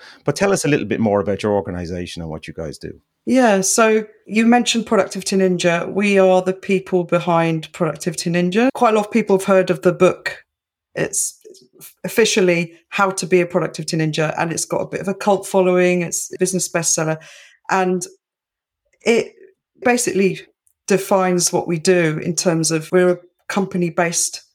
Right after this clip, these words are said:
Speaker 2: around a culture that's a little bit different, playful, kind, around being human, not superhero, and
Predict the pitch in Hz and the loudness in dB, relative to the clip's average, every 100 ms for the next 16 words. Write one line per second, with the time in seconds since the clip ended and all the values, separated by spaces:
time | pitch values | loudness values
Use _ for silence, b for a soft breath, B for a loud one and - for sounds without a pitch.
0 | _ _ _ - 175 175 165 170 - - | _ _ _ -2 2 2 0 -2 0 0
1 | - 185 - 190 170 208 - 262 - 165 | -2 -4 0 0 0 -2 -2 -2 0 -2
2 | 160 - - - 190 185 - 185 180 185 | -4 -10 -8 -2 0 0 -2 0 0 -4
3 | 185 _ - 180 180 180 180 175 - 175 | -8 _ -2 0 2 0 -2 -4 -2 0
4 | 175 165 _ _ _ 202 185 180 175 226 | 0 -4 _ _ _ 2 2 0 0 0
5 | 190 165 170 160 - 190 170 180 175 175 | 2 2 0 -2 -2 -2 0 2 2 0
6 | 185 - _ _ _ _ - 170 165 160 | -2 -10 _ _ _ _ -4 -2 -2 -4